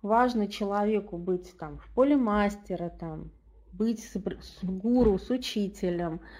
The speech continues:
то сейчас этот процесс не настолько актуален, потому что сейчас изменилось время, изменилась энергия. Мы с вами входим в эру Водолея, совершенно новых вещей, новых технологий.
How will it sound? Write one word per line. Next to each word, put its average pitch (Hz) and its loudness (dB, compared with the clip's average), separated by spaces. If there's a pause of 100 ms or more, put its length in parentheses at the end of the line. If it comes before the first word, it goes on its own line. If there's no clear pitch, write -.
(320)
то 214 0
сейчас 320 0 (480)
этот 220 -2
процесс 247 2
не 247 2
настолько 226 0
актуален, 185 -2 (100)
потому 196 -4
что 202 -2 (280)
сейчас 277 -4
изменилось 214 0 (380)
время, 196 -2
изменилась 233 0
энергия. 190 -2
Мы 220 0
с 226 -12
вами 254 0
входим 233 -2
в 202 0
эру 240 4
Водолея, 185 -2
совершенно 226 -4
новых 220 0
вещей, 202 -4
новых 240 0
технологий. 196 -4